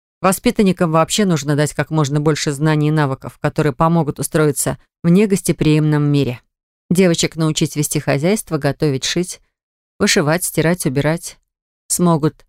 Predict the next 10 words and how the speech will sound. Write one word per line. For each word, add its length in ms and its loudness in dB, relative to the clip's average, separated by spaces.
хоть 160 0
уборщицей 460 0
устроиться 480 -2
или 80 0
какой-нибудь 540 -2
поварихой. 580 -4
Всяко 280 -2
лучше, 280 0
чем 180 -4
проституткой. 720 -6